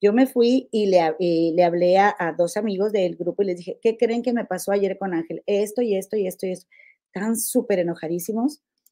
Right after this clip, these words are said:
Y luego, este, eh, estaban súper enojados y me dice, este,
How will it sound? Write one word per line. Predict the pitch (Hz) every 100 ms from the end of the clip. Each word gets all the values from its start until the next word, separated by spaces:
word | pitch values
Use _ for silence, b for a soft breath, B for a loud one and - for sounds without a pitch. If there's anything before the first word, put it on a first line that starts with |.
| _ _ _ _
Y | 233 214
luego, | 208 214 214 247 294 -
este, | 214 202 - 202 202 196 175 - b b b _ _
eh, | - 208 196 180 175 170 - _
estaban | 196 - 214
súper | 247 269 240
enojados | 202 196 208 214 262 277 _ _ _ _ _ _ _ _ _ _ _ _ -
y | 233
me | 226
dice, | 220 240 - 233 208 170 165 - _ _ _ _ _ _ _ _ _ _ _ _ _ _ _ _ _
este, | 208 202 196 - - 208 202 202 196 190 190 165